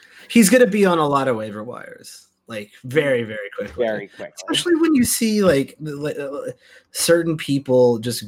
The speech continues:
Speaker 1: com-, being completely overlooked. Uh, one of the, one of the guys, uh, and maybe we can talk about some of the older guys,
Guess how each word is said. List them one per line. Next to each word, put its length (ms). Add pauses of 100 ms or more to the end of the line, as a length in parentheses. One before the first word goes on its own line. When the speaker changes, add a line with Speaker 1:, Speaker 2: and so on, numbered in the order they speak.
(160)
Speaker 1:
com-, 220
being 360
completely 1080 (380)
overlooked. 720
Uh, 280
one 180
of 80
the, 260
one 120
of 60
the 60
guys, 500
uh, 320
and 100
maybe 340
we 160
can 80
talk 220
about 180
some 120
of 40
the 80
older 300
guys, 480